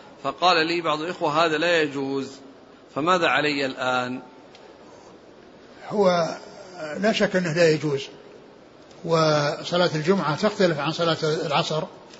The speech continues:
Speaker 2: والعصر هي تجمع مع الظهر، وأما ال-، ال-، ال-،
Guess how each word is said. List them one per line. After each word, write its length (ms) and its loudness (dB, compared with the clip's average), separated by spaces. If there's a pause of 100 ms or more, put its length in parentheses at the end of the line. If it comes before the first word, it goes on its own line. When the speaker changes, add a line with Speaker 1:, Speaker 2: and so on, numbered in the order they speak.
(680)
Speaker 2:
والعصر 480 2
هي 180 6
تجمع 360 0
مع 160 -2
الظهر، 400 2 (760)
وأما 280 0
ال-، 100 0
ال-، 640 -2
ال-، 460 -2